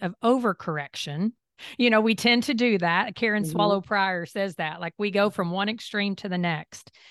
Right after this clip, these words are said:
Speaker 1: In this current program that you're in, and maybe you can tell us with Dan Allender that you're getting your
Speaker 2: Mm-hmm.
Speaker 1: certification in,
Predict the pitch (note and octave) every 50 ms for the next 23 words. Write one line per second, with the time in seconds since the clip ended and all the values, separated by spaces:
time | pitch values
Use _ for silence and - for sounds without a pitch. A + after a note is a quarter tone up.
0 | - _ _ _ _ - C#4 C#4 C#4+ C4+ - - - - E4+ F#4+ A4 - - -
1 | - A3+ A3+ A3+ G3+ G3+ G3 F#3+ F#3+ F#3+ F#3 F#3+ - G3 F#3+ F#3 E3+ D#3+ D#3+ F3+
2 | G3+ F#3 F3+ F#3+ G3 G#3 G#3 - A#3 A3 - F3 D#3+ D#3+ F3 E3+ - F#3+ - -
3 | F3 F3+ F#3+ G3 F3 E3 D#3+ D#3+ E3 E3 E3+ E3+ E3 F#3+ G3 F#3 F3 E3 G3 G3
4 | F#3+ F#3+ F#3+ G#3 G3 F#3+ F#3 F3 - - F#3 - - G3 F#3+ F3+ - - E3+ D#3+
5 | D#3 D#3 D3 D3+ D3+ D3+